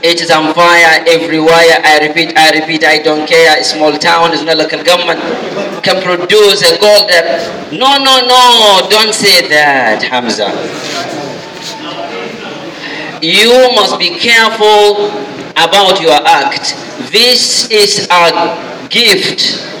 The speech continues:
This is a shift. This is a lift from the sky, from Allah subhanahu wa ta'ala to this small town called Sakwaya.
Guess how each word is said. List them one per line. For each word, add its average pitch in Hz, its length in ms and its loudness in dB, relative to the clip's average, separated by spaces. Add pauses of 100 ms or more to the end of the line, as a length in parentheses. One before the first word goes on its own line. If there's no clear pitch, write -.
(140)
This 247 340 0
is 208 300 0
a 180 140 4
shift. 190 720 0 (460)
This 240 440 0
is 202 440 0
a - 500 -2 (220)
lift 214 800 0 (240)
from 185 400 0
the 175 140 2
sky, 160 680 0 (380)
from 165 260 2
Allah 160 480 2
subhanahu 165 640 0
wa 160 100 4
ta'ala 170 640 2
to 160 180 -6
this 165 200 -2
small 151 340 0
town 170 560 0
called 160 320 4
Sakwaya. - 580 -4